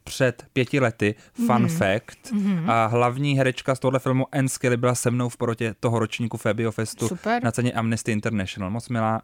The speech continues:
Speaker 1: moc milá dívka. A právě kvůli tomuhle filmu tam byla.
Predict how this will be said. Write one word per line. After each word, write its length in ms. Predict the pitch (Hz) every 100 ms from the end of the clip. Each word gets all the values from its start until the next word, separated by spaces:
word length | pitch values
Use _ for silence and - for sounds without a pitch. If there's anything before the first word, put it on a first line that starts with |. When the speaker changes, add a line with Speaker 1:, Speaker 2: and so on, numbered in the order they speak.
| -
Speaker 1:
moc 160 | 110 -
milá 200 | 110 104
dívka. 360 | 95 - 90 - - - -
A 60 | -
právě 260 | 117 113
kvůli 160 | 113 107
tomuhle 220 | 110 110
filmu 260 | 104 101 104
tam 200 | 98 95
byla. 200 | 87